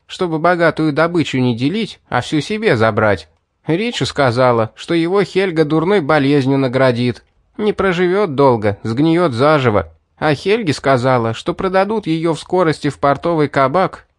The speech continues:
морякам для утех, да там и прибьют в пьяной драке». «Так измените судьбу, уйдите из ночной гильдии,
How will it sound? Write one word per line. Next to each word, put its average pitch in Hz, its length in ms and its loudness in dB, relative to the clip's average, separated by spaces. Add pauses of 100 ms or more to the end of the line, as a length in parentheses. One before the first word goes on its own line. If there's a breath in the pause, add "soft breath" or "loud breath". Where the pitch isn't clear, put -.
(200)
морякам 214 540 0
для 120 160 0
утех, 123 480 -2 (240)
да - 160 -2
там 240 240 0
и 226 40 -2
прибьют 190 540 -2
в - 60 -18
пьяной 139 380 0
драке». 120 520 0 (880)
«Так 92 200 -4
измените 95 580 -2
судьбу, 120 520 -6 (260)
уйдите 123 460 -4
из 120 140 -2
ночной 120 440 0
гильдии, 127 640 -4